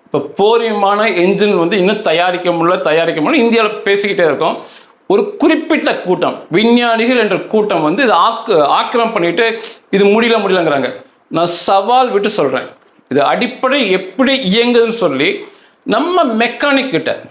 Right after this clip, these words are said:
சாதாரண தெருக்களில் பட்டறை வைத்திருக்கும் மெக்கானிக் கிட்ட வந்து இந்த லாரி சரி பண்றவங்க கிட்ட, கார் சரி பண்ற ஒரு விளக்கி சொல்லி, அடிப்படை விளக்கி சொல்லி,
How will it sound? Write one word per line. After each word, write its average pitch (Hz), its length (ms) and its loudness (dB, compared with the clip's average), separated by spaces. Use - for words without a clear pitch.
சாதாரண 277 800 0
தெருக்களில் 226 920 0
பட்டறை 226 440 0
வைத்திருக்கும் 196 540 -2
மெக்கானிக் 202 340 0
கிட்ட 170 180 0
வந்து 165 420 0
இந்த 135 280 2
லாரி 175 360 2
சரி 185 220 0
பண்றவங்க 165 340 0
கிட்ட, 156 240 -2
கார் 185 240 0
சரி 185 180 -2
பண்ற 185 160 0
ஒரு - 340 -4
விளக்கி 277 480 0
சொல்லி, 175 360 -2
அடிப்படை 202 400 -2
விளக்கி 170 220 -2
சொல்லி, 165 320 -2